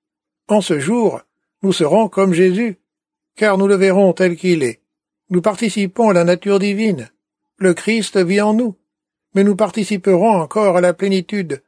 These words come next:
de cette nature, lorsque nous porterons un corps glorifié comme Jésus-Christ. Il a donc un sens présent et un sens futur. Nous avons échappé à la corruption spirituelle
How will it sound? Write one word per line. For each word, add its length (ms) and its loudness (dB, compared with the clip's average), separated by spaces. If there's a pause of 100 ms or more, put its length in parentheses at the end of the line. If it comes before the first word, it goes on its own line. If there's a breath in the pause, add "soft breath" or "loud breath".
(120)
de 120 2
cette 300 0
nature, 720 -2 (340)
lorsque 280 -2
nous 160 0
porterons 600 0
un 120 -4
corps 360 0
glorifié 640 -2
comme 340 0
Jésus-Christ. 580 -2 (420)
Il 140 0
a 80 4
donc 280 0
un 120 4
sens 360 -2 (100)
présent 440 0
et 80 2
un 120 2
sens 400 -2
futur. 680 -6 (720)
Nous 140 0
avons 200 2
échappé 460 0
à 40 2
la 100 0
corruption 540 -4
spirituelle 800 -2